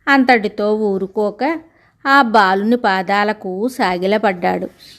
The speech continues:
బాలుని తండ్రి నిర్ఘాంతపోయాడు. మిత్రుని ప్రవర్తన ఆయనకు అర్థం కాలేదు. తికమక పడుతూ, "ఇదేమిటి మీ చర్యలు మాకు బోధపట్టం లేదు," అన్నాడు.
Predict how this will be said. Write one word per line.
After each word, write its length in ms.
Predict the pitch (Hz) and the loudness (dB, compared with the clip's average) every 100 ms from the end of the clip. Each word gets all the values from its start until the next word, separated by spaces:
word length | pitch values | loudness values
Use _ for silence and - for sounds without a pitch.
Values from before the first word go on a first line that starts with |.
| _ - 247 | _ -2 4
బాలుని 560 | 226 202 208 233 262 | 6 6 4 4 4
తండ్రి 600 | 277 233 214 202 220 208 | 2 0 -2 -2 -2 0
నిర్ఘాంతపోయాడు. 1160 | 240 226 180 202 202 196 226 226 202 196 180 - _ - | 0 -2 -4 -8 -6 -4 -2 0 0 0 -2 -8 _ -10
మిత్రుని 420 | 208 - 214 240 | -8 -4 2 4
ప్రవర్తన 640 | 262 262 240 247 247 277 277 | 4 4 4 2 0 0 2
ఆయనకు 580 | 269 262 254 202 190 | 2 2 -2 -4 -2
అర్థం 440 | 202 185 170 202 220 | -2 -4 -8 -8 -4
కాలేదు. 480 | 240 202 202 202 - _ _ _ - _ - | -2 -2 -2 -6 -10 _ _ _ -20 _ 0
తికమక 460 | 339 294 277 262 | 2 4 4 4
పడుతూ, 500 | 247 233 214 202 214 | 2 2 0 -2 -2
"ఇదేమిటి 680 | 233 208 185 214 233 254 285 | 0 -2 -2 -2 -2 0 2
మీ 260 | 277 285 277 269 | 4 2 2 0
చర్యలు 520 | 220 185 208 208 202 | 0 0 0 0 0
మాకు 360 | 226 226 220 247 | 0 -2 -4 -4
బోధపట్టం 840 | 220 190 214 208 214 220 233 233 | 0 0 0 -2 -2 2 2 4
లేదు," 380 | 226 214 233 247 | 2 2 4 4
అన్నాడు. 460 | 226 202 190 185 | 2 -2 -6 -10